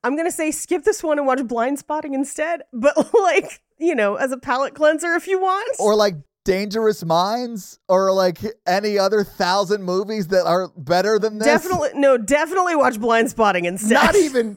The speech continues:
Speaker 3: that. You could go to a random movie generator, like, just a random title of any movie that ever existed, and chances are it'll be less racist than this film. <laughs>
Speaker 1: That's very possible.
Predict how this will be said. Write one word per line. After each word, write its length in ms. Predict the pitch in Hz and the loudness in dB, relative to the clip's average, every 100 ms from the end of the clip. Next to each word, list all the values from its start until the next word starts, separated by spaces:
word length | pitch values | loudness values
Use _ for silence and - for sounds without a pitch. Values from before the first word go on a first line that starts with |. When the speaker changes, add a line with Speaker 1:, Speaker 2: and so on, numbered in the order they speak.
| 160 | -4
Speaker 3:
that. 400 | 208 262 240 - | 0 2 0 -2
You 260 | 160 175 262 | -8 -6 -6
could 220 | - 269 | -6 -4
go 160 | 220 220 | -2 -2
to 220 | - 214 | -2 -2
a 60 | 180 | 0
random 420 | 170 180 190 175 | 0 -2 -4 -4
movie 360 | 156 151 180 | -2 -2 -2
generator, 800 | 165 202 208 214 214 220 220 196 - - | -4 -4 -2 -2 0 0 -2 -4 -10 -4
like, 180 | 170 139 | -4 -2
just 200 | 160 - _ _ | -8 -8 _ _
a 60 | 147 | -4
random 280 | 165 175 160 | 0 0 -2
title 280 | 170 170 | 0 0
of 40 | 156 | 0
any 140 | 170 | -2
movie 200 | 170 170 | -2 -2
that 120 | 160 | -2
ever 180 | 139 160 | -2 -2
existed, 420 | 165 147 175 196 | -4 -4 -4 -4
and 120 | 165 160 | -4 -4
chances 400 | 175 175 165 147 | -4 -4 -6 -2
are 160 | 151 | -2
it'll 100 | 135 | -2
be 140 | 123 127 | -4 -4
less 300 | 123 127 127 | -2 -2 -2
racist 420 | 123 120 113 - | -6 -6 -8 -8
than 120 | 110 | -6
this 160 | 95 - | -6 -6
film. 360 | 101 73 71 _ - - | -8 -8 -10 _ -8 -8
<laughs> 240 | 508 640 | -8 -2
Speaker 1:
That's 300 | 247 220 - | 0 2 2
very 260 | 247 226 226 | 2 2 2
possible. 640 | 220 180 190 175 151 160 | 2 2 0 0 0 2